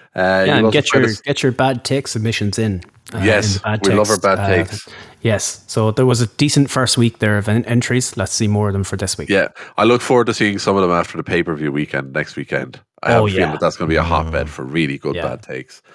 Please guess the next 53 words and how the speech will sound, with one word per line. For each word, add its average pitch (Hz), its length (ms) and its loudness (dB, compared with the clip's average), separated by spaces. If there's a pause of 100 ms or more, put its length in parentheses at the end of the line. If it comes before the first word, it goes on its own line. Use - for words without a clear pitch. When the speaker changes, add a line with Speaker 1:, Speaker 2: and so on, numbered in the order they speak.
(220)
Speaker 2:
Really 131 220 4
good 139 160 4
Speaker 1:
Um, 120 80 0
Speaker 2:
bad 127 180 -2
takes. - 480 -2 (120)
<laughs> - 120 -12
Speaker 1:
Yeah. 104 160 4 (1300)
And 120 140 4
if 127 120 -2
people 165 220 2
wanna 135 200 4
get 120 160 2
more 123 180 4
of 107 80 2
our 120 120 6
really 101 300 4
good 95 200 2
bad 87 220 2
takes, 98 380 -2
you'll 101 120 2
also 104 160 0
be 92 60 2
able 92 120 2
to - 40 -12
find 95 180 0
us 85 80 -4
over 92 200 0
on 80 100 0
Twitch. - 500 -2
It's - 160 -10
twitch 101 220 -2
dot 92 140 0
T 92 120 -2
V 101 200 2
forward 90 260 0
slash - 220 -2
the 101 100 -2
A 95 100 2
W 85 280 -2
P. 110 260 0
We 76 120 -4
normally 95 260 0
go 80 120 -10
on 101 180 -4
there 95 140 -2
and 80 80 -8
get 80 160 -6
drunk 90 440 -4
and - 80 -18
talk - 220 -4
shit. - 360 -2 (500)
So 78 400 2 (120)
please 95 400 -2